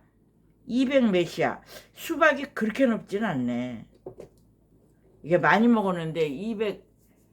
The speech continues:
많이 먹었는데 이백십오면 그렇게 높지 않은 것 같아요. 어, 근데, 근데 카메라가 약간 이상하네.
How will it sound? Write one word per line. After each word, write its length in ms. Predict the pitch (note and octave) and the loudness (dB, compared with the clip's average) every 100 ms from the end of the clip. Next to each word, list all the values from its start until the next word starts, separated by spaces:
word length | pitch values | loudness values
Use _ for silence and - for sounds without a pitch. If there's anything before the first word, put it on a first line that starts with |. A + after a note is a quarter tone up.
| _ _ _ _ _ - | _ _ _ _ _ -2
많이 320 | F3 C4 D4 | 2 2 2
먹었는데 420 | C#4 C4 B3 B3 | 2 0 0 -2
이백십오면 800 | A#3 B3+ C#4+ - C4+ A#3+ A#3 A#3 | -2 -2 -4 -6 -8 -6 -6 -6
그렇게 220 | G#3 G#3+ G#3 | -6 -2 -2
높지 340 | G#3 G3+ A3 | -4 -6 -2
않은 240 | C#3 D#3+ | -2 -2
것 80 | D3+ | -6
같아요. 440 | A#2+ - B2+ E2 - A#1+ _ _ _ _ _ _ _ _ _ _ _ _ _ _ _ _ _ _ _ _ _ _ - - - - _ _ _ - | -8 -10 -14 -16 -18 -20 _ _ _ _ _ _ _ _ _ _ _ _ _ _ _ _ _ _ _ _ _ _ -20 -18 -18 -20 _ _ _ -12
어, 80 | F3 | -8
근데, 340 | F#3+ F#3+ E3+ | -6 -4 -6
근데 400 | - A#3 B3 A3 | -6 -4 -2 -4
카메라가 560 | - D#4+ D#4+ C#4+ A#3+ A#3 | -4 -8 -6 -6 -6 -6
약간 260 | D#3 - G3 | -8 -10 -10
이상하네. 800 | E3+ A3+ A#3 G3+ D#3 C#3+ F#3+ | -8 -8 -8 -10 -12 -14 -16